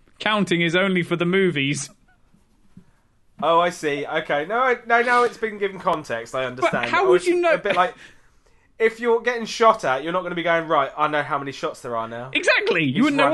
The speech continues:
Speaker 1: what gun
Speaker 2: out.
Speaker 1: they were using. Most people.
Speaker 2: Mm.
Speaker 1: Yeah, but basically, get down, stay down, find a corner as quickly as possible. Uh,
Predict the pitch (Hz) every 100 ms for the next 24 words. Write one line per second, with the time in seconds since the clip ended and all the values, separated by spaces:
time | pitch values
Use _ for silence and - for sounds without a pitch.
0 | 302 294 330 226 156 143 127 127 170 208
1 | 185 - 160 139 143 220 - _ _ _
2 | _ _ _ _ _ _ _ _ 135 131
3 | 123 127 _ _ _ _ _ _ _ 131
4 | 131 135 143 311 294 214 185 185 175 190
5 | 170 165 156 156 147 147 147 147 147 139
6 | 156 147 139 156 147 143 139 139 147 139
7 | 131 151 147 139 139 143 147 - _ _
8 | - - _ _ _ _ _ _ _ -
9 | 160 156 156 151